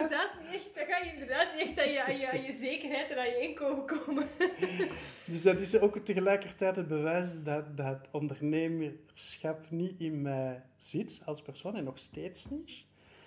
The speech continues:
Speaker 2: Maar dat wil niet zeggen dat het niet waard is van een bepaald idee uit te werken. Maar gaat dan eerder op zoek inderdaad naar partnerschappen, naar mensen die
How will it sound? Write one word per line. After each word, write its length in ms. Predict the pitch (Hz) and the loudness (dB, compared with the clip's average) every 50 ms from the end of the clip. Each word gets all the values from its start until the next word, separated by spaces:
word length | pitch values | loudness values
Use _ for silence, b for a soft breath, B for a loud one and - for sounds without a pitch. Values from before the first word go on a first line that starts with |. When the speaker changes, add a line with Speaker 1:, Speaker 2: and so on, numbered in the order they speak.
| B B B B B B B B B _ | B B B B B B B B B _
Speaker 2:
Maar 200 | - 131 131 139 | -4 -2 0 0
dat 140 | 139 139 135 | 0 0 -2
wil 160 | 131 139 139 135 | -2 -4 -4 -4
niet 200 | 170 190 226 220 | -2 -2 -2 -2
zeggen 480 | - - 226 214 214 214 190 - 139 131 | -2 -4 -4 -4 -4 -6 -8 -10 -12 -10
dat 320 | - 147 151 175 202 214 - - - _ _ _ _ _ _ _ _ _ _ _ _ _ _ | -6 -4 -2 -2 -2 -4 -6 -12 -20 _ _ _ _ _ _ _ _ _ _ _ _ _ _
het 160 | - - - | -20 -12 -10
niet 200 | 185 185 180 - | -10 -10 -8 -8
waard 320 | 147 143 147 165 - - - | -6 -6 -6 -6 -6 -8 -8
is 220 | 190 - - - 139 139 | -8 -8 -10 -12 -16 -16
van 460 | 139 - 143 139 147 160 156 139 - - - _ - - - - - - - - - _ _ _ - - | -12 -8 -8 -6 -4 -6 -6 -8 -10 -16 -20 _ -20 -20 -20 -20 -20 -20 -20 -20 -20 _ _ _ -18 -14
een 160 | 143 135 131 | -14 -12 -12
bepaald 360 | 131 131 - 143 147 165 - | -14 -12 -10 -10 -10 -8 -10
idee 400 | 156 151 139 135 170 170 165 170 | -10 -10 -4 -2 0 0 0 0
uit 320 | 170 160 156 156 - - - | -2 -4 -4 -6 -10 -12 -10
te 100 | 165 147 | -8 -8
werken. 600 | 143 143 139 139 - - - - 160 156 170 160 - - _ - - | -6 -6 -8 -8 -12 -16 -18 -16 -14 -14 -14 -16 -20 -20 _ -16 -12
Maar 120 | 151 143 | -10 -6
gaat 180 | - 147 139 139 | -4 -4 -4 -2
dan 140 | 175 165 135 | -4 -4 -4
eerder 240 | 139 151 156 147 | -4 -6 -6 -6
op 140 | 135 131 - | -6 -8 -8
zoek 200 | - - 143 - | -10 -14 -14 -12
inderdaad 380 | - 151 131 131 127 143 156 - | -10 -10 -8 -6 -6 -6 -6 -6
naar 120 | 151 143 | -10 -10
partnerschappen, 880 | 139 - 123 123 135 - - - 139 - - - - 135 - - 147 139 | -8 -8 -8 -8 -8 -10 -14 -16 -14 -14 -14 -12 -12 -14 -12 -12 -14 -12
naar 120 | 135 127 127 | -12 -12 -12
mensen 320 | 139 139 139 - - 147 | -10 -12 -12 -12 -14 -14
die 180 | 139 143 143 | -12 -14 -14